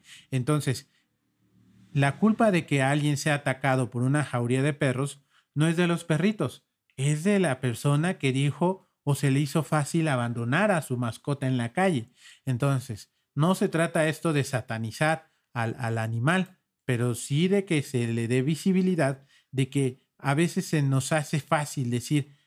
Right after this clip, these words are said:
que se vaya a la calle el perrito, ahí va a estar bien, aquí yo ya no lo soporto. Y que esto tiene un impacto muy grande en, en, en, en cómo se, en cómo se, este, eh, en cómo se, em, em,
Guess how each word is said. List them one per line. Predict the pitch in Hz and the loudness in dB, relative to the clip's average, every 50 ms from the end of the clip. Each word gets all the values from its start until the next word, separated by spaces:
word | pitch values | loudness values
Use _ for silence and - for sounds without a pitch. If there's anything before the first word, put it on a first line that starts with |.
| _ _ | _ _
que | - 160 | -6 -4
se | 135 - 170 160 | -2 -2 0 0
vaya | 156 190 202 196 185 170 | 2 2 2 2 2 2
a | 151 | 2
la | 143 139 135 | 0 0 -2
calle | 139 165 165 170 160 151 | 0 -2 -2 0 0 -2
el | 131 123 | -2 -2
perrito, | - 127 117 123 123 117 - 110 95 _ _ _ - | -2 -4 -4 -4 -6 -6 -8 -14 -14 _ _ _ -6
ahí | 147 147 165 175 180 | -4 0 0 2 2
va | 175 180 | 2 2
a | 175 | 0
estar | 160 - - - 165 160 151 147 | -2 -4 -6 -2 -2 -2 0 0
bien, | 147 160 160 156 143 - - - _ _ _ _ _ - | 0 0 2 0 0 -4 -8 -18 _ _ _ _ _ -6
aquí | 135 135 - - 196 190 | -6 -4 -2 0 0 2
yo | 185 180 | 4 4
ya | 175 175 170 | 4 2 2
no | 165 165 165 151 | 2 0 0 0
lo | 143 139 | -2 -2
soporto. | - - 135 117 - 131 131 123 123 - 127 123 - _ _ _ - - _ _ _ - | -4 -6 -8 -6 -4 -2 -2 -2 -4 -8 -14 -18 -18 _ _ _ -20 -20 _ _ _ -8
Y | 139 123 | -8 -4
que | - 139 131 131 131 143 | 0 2 2 4 4 2
esto | 151 143 - - 196 | 0 0 -2 -4 -4
tiene | 208 165 151 143 147 | -2 0 0 0 2
un | 156 175 | 2 2
impacto | 185 170 139 135 123 - - 185 | 0 0 -2 -4 -6 -4 -2 -2
muy | 175 156 151 156 | 0 0 0 0
grande | 135 139 135 131 156 190 202 185 131 113 - _ _ _ _ - | 2 2 2 2 2 2 2 0 0 -2 -6 _ _ _ _ -4
en, | 131 127 123 127 131 | -2 0 0 0 -2
en, | 127 120 120 123 135 127 | -2 -2 -2 -2 -4 -4
en, | 120 117 120 117 123 | -4 -2 -2 -4 -4
en | 123 123 120 | -4 -6 -4
cómo | 107 147 147 151 160 180 175 | 0 0 2 2 2 2 0
se, | - 165 143 131 127 127 | 0 0 0 0 0 -2
en | 123 117 | -4 -2
cómo | - 143 151 160 170 | -2 -2 0 0 -2
se, | 156 - 160 135 127 | -2 0 0 0 0
este, | 123 - - - 123 120 117 117 113 113 113 107 - _ _ - - - - _ - - | 0 -2 -6 -4 -2 0 0 0 0 -2 -2 -4 -6 _ _ -20 -20 -20 -20 _ -8 -4
eh, | 120 117 117 117 117 120 - - | -2 -2 0 0 0 -2 -2 -2
en | 127 120 | -4 -2
cómo | 117 151 156 160 170 170 | 0 2 2 2 2 2
se, | - 151 135 127 123 120 117 | 2 2 2 2 2 2 0
em, | 117 117 117 113 113 113 - - _ _ _ _ _ _ _ _ - - - - | -2 -2 -4 -6 -6 -10 -12 -16 _ _ _ _ _ _ _ _ -18 -16 -12 -6
em, | 131 123 123 120 120 117 117 117 117 117 117 117 117 117 | -4 -2 -2 0 0 -2 -2 -2 -2 -4 -4 -4 -6 -8